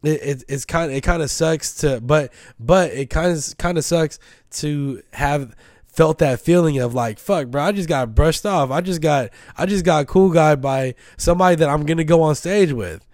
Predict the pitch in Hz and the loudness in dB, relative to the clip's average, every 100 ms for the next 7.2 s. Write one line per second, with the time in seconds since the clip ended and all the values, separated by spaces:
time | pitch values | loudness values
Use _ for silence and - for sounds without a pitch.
0 | _ 135 160 165 156 165 170 165 147 127 | _ -4 0 0 0 0 0 0 2 0
1 | - - _ _ _ _ - 147 139 117 | -4 -20 _ _ _ _ -6 -4 -2 -4
2 | 90 76 _ _ _ 117 156 170 170 151 | -10 -20 _ _ _ -4 0 2 2 0
3 | - - 208 240 - 196 160 147 - 202 | -6 -4 -2 -2 -2 -2 -2 -2 0 2
4 | 160 120 - _ 120 139 196 151 - _ | 2 -4 -18 _ -4 2 4 2 -6 _
5 | _ _ _ _ _ _ - 151 160 - | _ _ _ _ _ _ -10 -2 -2 0
6 | 185 - 156 131 127 147 175 165 143 127 | -2 -2 -4 -4 -4 -4 -4 -4 -4 -2
7 | 127 120 | -4 -6